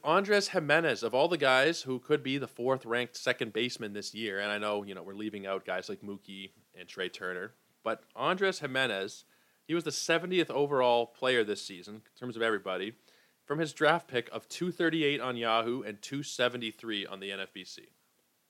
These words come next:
The dude had sixty-six runs, seventeen homers, sixty-nine ribbies, twenty steals, and he batted two ninety-seven. I think that was, you know, there's a lot of things that were kinda surprising, but the, the ba-, fact,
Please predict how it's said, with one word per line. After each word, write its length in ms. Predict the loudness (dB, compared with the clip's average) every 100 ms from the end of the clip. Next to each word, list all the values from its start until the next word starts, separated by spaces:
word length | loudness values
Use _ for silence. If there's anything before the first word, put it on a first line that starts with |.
| _ _ _ -12
The 80 |
dude 300 | -6 -4 -2
had 160 | -4 -6
sixty-six 640 | -4 -6 -6 -4 0 0 0
runs, 320 | 0 0 -4
seventeen 600 | 0 2 2 -4 -6 -2
homers, 440 | -2 -2 -6 -8 _ _ _
sixty-nine 600 | -8 -8 -4 0 2 4
ribbies, 400 | 2 0 0 -4
twenty 340 | -6 0 2 2
steals, 480 | -2 -2 -2 -2 -8 _ _ -10
and 80 | -6
he 60 |
batted 340 | 2 4 4 -4
two 180 | -10 -4
ninety-seven. 680 | -4 -4 -8 -8 -10 -10 -14
I 80 |
think 200 | -10 -6
that 200 | 0 0
was, 300 | 0 -6 -12 -20 _ -14
you 60 | -10
know, 220 | -10 -12 _ _ -8
there's 120 | 4
a 40 |
lot 140 | 4 6
of 60 |
things 180 | 2 0
that 80 | 0
were 80 | 0
kinda 160 | -2
surprising, 500 | -6 0 2 2 0
but 140 | -12 -10
the, 100 | -12 _
the 60 | -8
ba-, 200 | -6 0
fact, 240 | 2 2